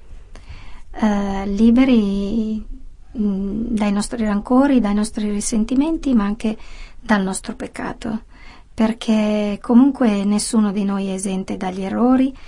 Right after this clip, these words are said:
che noi cristiani chiamiamo peccati. Eh, dobbiamo riconoscerci tali davanti al Signore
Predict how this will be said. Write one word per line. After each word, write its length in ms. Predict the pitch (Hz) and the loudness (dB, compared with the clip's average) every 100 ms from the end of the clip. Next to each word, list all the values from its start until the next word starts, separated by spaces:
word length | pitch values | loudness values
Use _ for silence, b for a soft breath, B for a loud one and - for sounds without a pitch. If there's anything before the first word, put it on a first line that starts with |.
| B | B
che 140 | - 202 | -6 0
noi 160 | 202 | 0
cristiani 540 | 202 226 - 202 185 196 | 0 -2 -2 -2 -2 -2
chiamiamo 420 | 208 185 185 196 | -4 -4 -4 -6
peccati. 680 | - - - 208 226 247 208 - b b b b b b b b - | -8 -10 -6 -6 -4 -6 -6 -10 b b b b b b b b -4
Eh, 540 | 214 202 202 202 202 | -2 0 -2 -6 -6
dobbiamo 380 | 202 220 226 208 | -4 2 4 4
riconoscerci 1040 | 214 - 208 220 202 - 202 - 214 196 196 | 0 0 0 0 -2 -8 -8 -8 -8 -8 -8
tali 360 | - 196 185 190 | -6 -4 -2 -4
davanti 600 | 190 190 185 185 208 190 | -4 -2 -4 -4 -4 -4
al 160 | 196 190 | -6 -6
Signore 600 | - 214 190 196 202 | -6 -6 -4 -4 -4